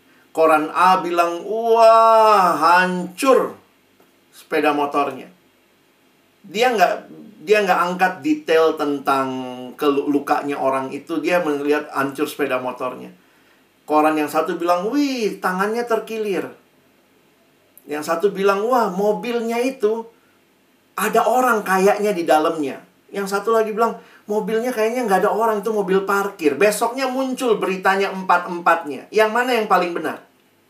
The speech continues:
Ya, nggak ada yang bisa dibilang paling benar. Masing-masing menulis dari sudut pandangnya. Kenapa dia bilang tiga? Karena dia lihatnya tiga. Walaupun mungkin di situ hanya dua orang. Atau mungkin kenapa, eh, sorry, nggak mungkin ya,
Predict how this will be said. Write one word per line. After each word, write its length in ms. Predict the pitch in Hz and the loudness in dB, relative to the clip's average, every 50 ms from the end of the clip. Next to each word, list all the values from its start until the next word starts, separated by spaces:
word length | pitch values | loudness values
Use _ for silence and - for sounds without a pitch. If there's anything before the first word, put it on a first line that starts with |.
| _ _ _ _ _ _ _ _ _ _ _ _ _ _ _ _ _ _ _ _ _ _ _ _ - - _ _ _ _ | _ _ _ _ _ _ _ _ _ _ _ _ _ _ _ _ _ _ _ _ _ _ _ _ -20 -20 _ _ _ _
Ya, 160 | _ 127 127 | _ -14 -10
nggak 240 | 131 131 123 - - | -6 -2 -2 -2 2
ada 60 | 143 143 | 2 0
yang 160 | 139 139 135 | 0 0 -6
bisa 240 | 131 127 - 139 131 | -6 -6 -4 -4 -4
dibilang 320 | 131 131 135 131 127 - | -2 -2 -2 -2 -2 -2
paling 240 | 135 131 131 131 143 | -2 -2 -2 -2 -2
benar. 240 | 196 190 165 143 143 | -2 0 0 0 2
Masing-masing 680 | 170 180 180 180 - 190 165 151 143 135 - 240 226 208 | 4 2 2 2 0 -2 -2 -2 -4 -2 -2 -4 -4 -4
menulis 320 | 185 165 156 160 175 214 202 | -4 -4 -2 0 0 -2 0
dari 240 | - 147 - 175 | 2 0 0 0
sudut 640 | - - - 262 262 247 196 185 240 240 - _ - | -4 -6 -6 -6 -6 -6 -4 -4 -6 -6 -6 _ 0
pandangnya. 720 | - 196 196 190 185 175 170 160 160 160 156 147 135 117 - - _ _ _ _ _ _ - | 0 0 0 0 0 0 0 0 0 0 -2 -4 -4 -6 -8 -14 _ _ _ _ _ _ -6
Kenapa 380 | - - 247 240 240 247 226 202 | -2 2 2 2 4 4 4 6
dia 160 | 214 196 190 | 4 4 4
bilang 400 | 180 175 175 170 165 160 156 - - | 4 2 2 2 2 -2 -6 -6 -4
tiga? 580 | 294 277 262 208 185 190 220 220 220 226 226 226 | -4 -4 -4 -4 0 4 6 6 6 6 4 2
Karena 160 | 208 196 165 | 0 0 2
dia 160 | - 147 156 | 2 4 4
lihatnya 380 | 147 143 147 143 190 196 196 - | 6 6 4 4 2 -4 -4 -4
tiga. 320 | 277 254 190 180 - - - - - _ _ _ _ _ _ _ _ | -4 -6 -2 -2 -2 -2 -2 -8 -20 _ _ _ _ _ _ _ _
Walaupun 360 | - 185 196 196 196 240 226 | 0 4 4 4 4 2 2
mungkin 240 | 220 208 202 240 240 | 2 2 2 0 -2
di 80 | 220 | -2
situ 220 | 196 202 214 214 254 247 233 202 | -2 -2 -2 0 2 0 0 0
hanya 300 | 180 170 170 170 170 156 | 0 0 0 2 2 0
dua 180 | 147 151 165 160 160 | 2 4 4 6 6
orang. 340 | 170 175 180 170 143 131 127 | 6 6 6 6 4 2 -2
Atau 320 | 127 139 143 - 208 208 | -4 -4 -4 0 -2 -2
mungkin 300 | 202 208 214 196 302 269 262 | -2 -2 -6 -4 -4 -4 -4
kenapa, 600 | 233 220 208 214 208 247 247 226 208 - - - | -2 0 2 2 4 4 4 4 4 2 -2 0
eh, 100 | 156 151 | 0 0
sorry, 240 | 151 170 151 131 127 | 2 2 0 0 0
nggak 240 | 127 127 131 139 135 | -6 -4 -2 -2 -2
mungkin 240 | 139 151 151 139 127 | -2 -2 -2 -2 -2
ya, 120 | 131 131 | -2 -4